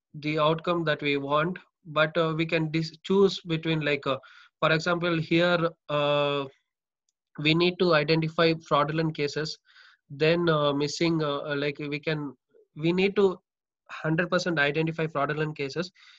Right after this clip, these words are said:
uh, even though, uh, taking into consideration, like, uh, um, uh, saying no fraudulent, uh, non-fraudulent cases as non-fraudulent case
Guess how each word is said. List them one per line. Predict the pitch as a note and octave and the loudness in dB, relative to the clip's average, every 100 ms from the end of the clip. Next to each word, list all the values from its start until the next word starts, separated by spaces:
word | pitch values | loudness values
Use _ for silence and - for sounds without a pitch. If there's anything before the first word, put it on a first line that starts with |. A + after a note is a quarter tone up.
| _ _ - | _ _ -4
uh, | C#3+ D3 D3+ D3+ D#3 | 2 2 2 -2 -4
even | D#3+ D#3 F3 | -2 0 0
though, | F3 E3+ E3+ - | 2 0 0 -4
uh, | D3 D3 D3+ D3+ D3+ D3+ D3 C#3+ D3 _ _ _ | -4 -2 0 -2 -2 -2 -4 -8 -14 _ _ _
taking | E3 E3 F3+ | -2 0 0
into | E3+ E3 | 0 -2
consideration, | D#3 D3 D#3+ D3+ D3+ D#3 | -2 -4 -4 -4 -4 -2
like, | D3 C#3 C3+ | -2 -2 0
uh, | C#3 C3 - - _ - | -2 -2 -10 -20 _ -6
um, | C3+ C#3 C#3 C#3 C#3 C#3 C#3 C3+ C#3 - _ _ _ _ | 0 0 2 0 0 0 -2 -4 -6 -10 _ _ _ _
uh, | C#3+ C#3+ C#3 C#3 D3 C#3 C#3 C3+ C3+ C3+ _ _ _ _ _ _ _ _ _ _ _ _ _ _ _ _ _ _ _ _ _ _ _ _ _ _ _ _ _ _ _ | -4 -2 -2 -2 -4 -4 -6 -8 -10 -14 _ _ _ _ _ _ _ _ _ _ _ _ _ _ _ _ _ _ _ _ _ _ _ _ _ _ _ _ _ _ _
saying | - F3 F3 E3 D#3 D3+ | 0 4 6 4 2 2
no | D3 D3 C#3+ | 4 4 2
fraudulent, | C#3 D#3 D3 D#3 E3 D#3+ | -2 -2 0 0 0 0
uh, | D3 | -4
non-fraudulent | D3 D3 E3 D#3+ D#3 D#3 D#3 D3+ | 0 0 0 0 -2 0 -2 -4
cases | D3+ D3 D3 D3+ | -4 -6 -6 -6
as | D3 C#3+ - | -6 -8 -10
non-fraudulent | D3 C#3 D3+ D3 C#3+ C#3+ D3 C#3+ | -8 -6 -4 -4 -4 -4 -6 -6
case | - C3 B2 - | -8 -8 -8 -14